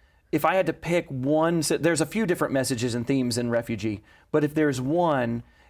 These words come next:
it's this idea that, that Mahmoud has, it's this thing that he says or thinks while he is on the ferry,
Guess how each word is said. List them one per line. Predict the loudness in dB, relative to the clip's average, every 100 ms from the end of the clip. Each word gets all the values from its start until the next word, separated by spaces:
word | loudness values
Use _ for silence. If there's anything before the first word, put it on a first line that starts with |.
| -4
it's | -4 0
this | 0 2
idea | 2 0 0 2 4 2 0
that, | 0 0 0 -2 -8 -16 _ _
that | -2 0 0
Mahmoud | 0 0 0 0
has, | -2 -2 0 0 0 -4
it's | -4
this | -2 -2
thing | 0 0
that | 0
he | 0
says | 2 2 2 0
or | 0 0
thinks | 0 0 0 -2
while | 0 0
he | 2
is | 2
on | 0 -2
the |
ferry, | -2 0 0 0 -2